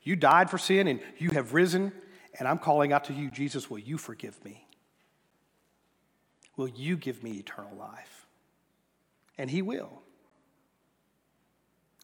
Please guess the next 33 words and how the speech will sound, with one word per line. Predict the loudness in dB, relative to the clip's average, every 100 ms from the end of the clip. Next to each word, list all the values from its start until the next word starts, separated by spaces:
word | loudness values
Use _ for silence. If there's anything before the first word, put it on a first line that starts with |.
| _
Here's | 0
the | 2
second | 4 4 2
thing | 0 2
I | 4
want | 4
to | 2
leave | 0 0
with | -4 -6
you. | -12 -14 -20 _ _ _ _ _ -20 _ -4
If | 4 6 8
you | 10
know | 10 10 10
you've | 8 4 10
done | 10 10
that, | 6 4 2
you're | 0
sitting | 4 4 6
there | 4
saying, | 6 4 8
"Look, | 6 6 -2 -18 -20 -20 _
no | 2 4
problem. | 8 8 8 4 -4 -16 -2
I'm | 4 4
assured | 4 0 -2 4 4 6
of |
that. | 4 6
I'm | 6 6
confident | -2 6 6 6 -2 -6 -8 -14 -4
in | 2
my | 2
salvation." | 6 4 4 0 -2 -10 -18 -20 _
Great. | 2 4 4